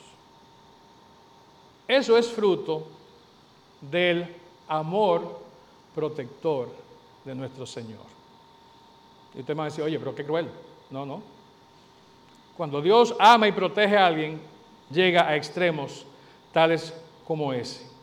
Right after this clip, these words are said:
De hecho, esa manifestación de ese amor protector del Señor se había iniciado cuando Moisés nace, cuando había una orden de matar a todos los niños, a todos los recién nacidos de las familias, mujeres hebreas, lo coloca en una canastilla y ¿quién los rescata?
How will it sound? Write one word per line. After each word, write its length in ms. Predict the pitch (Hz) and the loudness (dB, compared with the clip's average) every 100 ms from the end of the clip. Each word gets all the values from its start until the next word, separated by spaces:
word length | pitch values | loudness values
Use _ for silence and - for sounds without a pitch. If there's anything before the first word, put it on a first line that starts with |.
| - - - - | -20 -20 -20 -4
De 120 | 180 | 4
hecho, 140 | 247 269 | 4 4
esa 140 | 247 | 0
manifestación 680 | 262 285 262 269 247 220 226 | 0 -2 -2 0 0 0 0
de 80 | 220 | 2
ese 100 | 240 | 2
amor 280 | 214 226 | 4 2
protector 580 | 226 220 196 208 208 196 | 2 0 -2 -2 0 2
del 100 | 180 | 0
Señor 300 | 175 175 156 | -4 -6 -6
se 100 | 156 | -4
había 360 | 165 202 233 233 - - | -2 0 0 -2 -12 -12
iniciado 720 | 196 196 170 - 220 220 185 | -6 -6 -4 2 6 6 4
cuando 340 | - 196 196 196 | 2 0 0 -2
Moisés 640 | 190 185 - 277 285 - | -2 -4 0 2 2 -2
nace, 420 | 190 160 139 190 254 - - _ _ _ - _ - | -6 -4 -4 -10 -12 -18 -20 _ _ _ -20 _ -4
cuando 180 | 156 156 | 0 4
había 160 | 170 | 6
una 180 | 247 254 | 8 10
orden 240 | 240 240 | 8 8
de 60 | 226 | 2
matar 280 | 202 170 214 | 0 2 2
a 100 | 208 | 4
todos 180 | 220 233 | 8 8
los 180 | 233 190 | 8 4
niños, 380 | 220 196 208 | 0 0 -2
a 140 | 196 165 | -4 0
todos 340 | 196 220 220 | 4 6 6
los 100 | 202 | 2
recién 200 | 190 208 | -2 -4
nacidos 380 | 190 180 208 202 | -4 -4 0 0
de 80 | 190 | 2
las 220 | 180 175 - | 0 -2 -10
familias, 640 | - 180 196 226 226 - - | -4 0 0 4 4 2 -8
mujeres 380 | 170 185 233 202 | -2 2 4 4
hebreas, 640 | 196 208 180 202 - - - - - - - - | 4 4 4 2 -2 -16 -20 -20 -20 -20 -20 -4
lo 140 | 170 | 0
coloca 280 | 175 185 226 | 4 4 6
en 80 | 240 | 4
una 160 | 247 240 | 4 4
canastilla 580 | 226 226 233 214 240 - | 4 2 -2 0 0 0
y 60 | 196 | -6
¿quién 200 | - 240 | -4 -2
los 120 | 220 | 0
rescata? 580 | 208 175 170 131 135 | -2 -2 -2 -2 -6